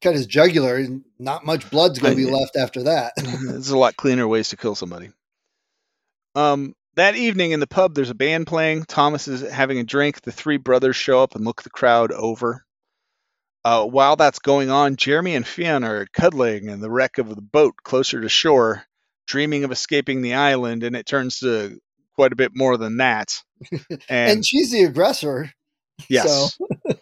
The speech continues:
Speaker 2: And it wins an award for the sex scene with the most clothes on, 'cause
Speaker 1: <laughs>
Speaker 2: they, they managed to have sex and show no skin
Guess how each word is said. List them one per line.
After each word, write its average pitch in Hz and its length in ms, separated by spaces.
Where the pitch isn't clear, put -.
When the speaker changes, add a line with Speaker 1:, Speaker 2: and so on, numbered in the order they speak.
Speaker 2:
And 131 200
it 151 160
wins 156 320
an 143 100
award 135 380
for - 140
the 117 60
sex - 360
scene 131 240
with 120 140
the 123 60
most 117 320
clothes 131 360
on, 87 380
'cause - 540
Speaker 1:
<laughs> - 760
Speaker 2:
they, 131 160
they 139 80
managed 139 320
to 135 60
have 135 180
sex 139 340
and 123 260
show 127 240
no 131 460
skin 143 640